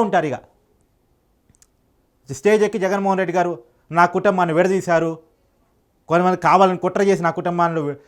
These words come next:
చీలికలు పెట్టారని" చెప్పేసి ఏడుస్తారు. కుటుంబంలో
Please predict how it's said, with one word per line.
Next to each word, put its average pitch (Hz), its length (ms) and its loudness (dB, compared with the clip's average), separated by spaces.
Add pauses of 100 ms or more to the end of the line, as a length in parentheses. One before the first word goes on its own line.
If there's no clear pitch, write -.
(220)
చీలికలు 202 300 4
పెట్టారని" 160 440 -2
చెప్పేసి 180 360 -10
ఏడుస్తారు. 107 380 -14 (1160)
కుటుంబంలో 240 440 2